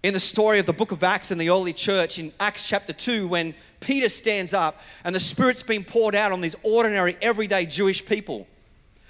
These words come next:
What's profound about this is he declares to them that what you're seeing and experiencing as God's people come alive to the Spirit of Christ and God's purposes for their life,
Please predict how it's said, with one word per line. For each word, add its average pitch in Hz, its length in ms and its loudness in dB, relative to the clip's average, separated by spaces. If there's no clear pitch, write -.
What's 220 200 0
profound 254 640 -2
about 190 240 0
this 175 220 -6
is 170 260 -2
he 220 120 -2
declares 220 460 0
to 226 80 -4
them 202 160 -2
that 190 80 -2
what 233 300 2
you're 240 120 2
seeing 247 440 -2
and 202 80 -2
experiencing 214 840 -2
as 160 120 -8
God's 208 320 2
people 190 240 -4
come 190 160 -6
alive 180 840 0
to 180 80 -2
the 170 100 -2
Spirit 208 580 -2
of 151 140 -8
Christ - 720 -4
and 156 140 -8
God's 170 220 2
purposes 202 500 -2
for 180 120 -6
their 156 140 -2
life, 151 480 0